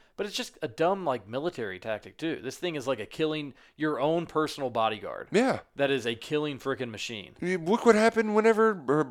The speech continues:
Speaker 2: uh, uh, Robb didn't bring him around. Catelyn told him, "Keep him close."
Speaker 1: It's the most vicious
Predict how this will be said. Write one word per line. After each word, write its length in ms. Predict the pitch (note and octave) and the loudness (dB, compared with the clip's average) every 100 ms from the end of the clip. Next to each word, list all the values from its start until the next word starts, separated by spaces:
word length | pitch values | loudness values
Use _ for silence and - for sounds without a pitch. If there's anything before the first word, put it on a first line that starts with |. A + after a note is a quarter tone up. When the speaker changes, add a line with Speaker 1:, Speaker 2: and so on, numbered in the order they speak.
| A2 A#2+ A#2 A2+ | -6 -12 -12 0
Speaker 2:
uh, 40 | |
uh, 120 | A#2+ A2 | 2 6
Robb 300 | C3 A3+ A3+ | 6 6 6
didn't 220 | G3 C#3+ | 6 8
bring 120 | C#3+ | 6
him 120 | B2+ | 6
around. 320 | A#2+ G#2+ F#2 | 6 6 6
Catelyn 320 | - A3 A#3+ G#3+ | 8 10 10 6
told 200 | A#3 C#4+ | 6 6
him, 80 | |
"Keep 220 | A3+ A#3+ D4+ | 0 -2 -2
him 80 | |
close." 460 | A#3 B3 E4+ G#3 - - | 6 8 8 4 -2 -8
Speaker 1:
It's 160 | C#3+ - | -12 -2
the 180 | D3 B2+ | -2 -2
most 380 | C#3+ D#3 C#3+ | 0 0 0
vicious 800 | B2+ A2+ D3+ D#3+ F#3+ F3+ - - | -10 -2 -2 2 2 2 -2 -12